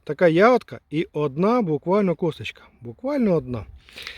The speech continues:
Гармонійного смаку, теж непогана. На ринку, в принципі, е, теж уходить. О. Теж вартий уваги. Форма Байрона. Отакі гронки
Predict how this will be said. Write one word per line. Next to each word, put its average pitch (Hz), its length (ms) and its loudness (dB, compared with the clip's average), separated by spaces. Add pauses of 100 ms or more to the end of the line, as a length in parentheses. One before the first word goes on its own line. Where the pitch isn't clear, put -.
(300)
Гармонійного 214 640 4
смаку, 240 500 0
теж 214 260 2
непогана. 196 600 2
На 180 140 2
ринку, 202 320 0
в - 40 -8
принципі, 185 600 -4 (500)
е, 143 380 0
теж 208 320 2
уходить. 180 500 0 (880)
О. 165 260 -4 (3750)
Теж 339 260 0
вартий 240 320 0
уваги. 180 440 0 (580)
Форма 285 380 4
Байрона. 175 440 4
Отакі 254 360 0
гронки 220 500 2